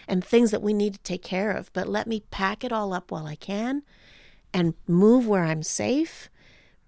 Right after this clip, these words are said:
and invest in the community that will see me through this time," instead of just hunkering down and, and, you know, see no evil, hear no evil. Doesn't work.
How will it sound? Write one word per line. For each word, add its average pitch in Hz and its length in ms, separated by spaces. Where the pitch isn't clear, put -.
and 185 380
invest 196 540
in 185 140
the 175 60
community 233 600
that 196 200
will 170 140
see 196 260
me 202 140
through 185 200
this 170 200
time," 175 420
instead 185 460
of 180 160
just 180 220
hunkering 202 420
down 175 320
and, 160 160
and, 170 400
you 175 80
know, 165 160
see - 200
no 196 200
evil, 175 440
hear 202 180
no 185 160
evil. 165 440
Doesn't 175 260
work. 147 320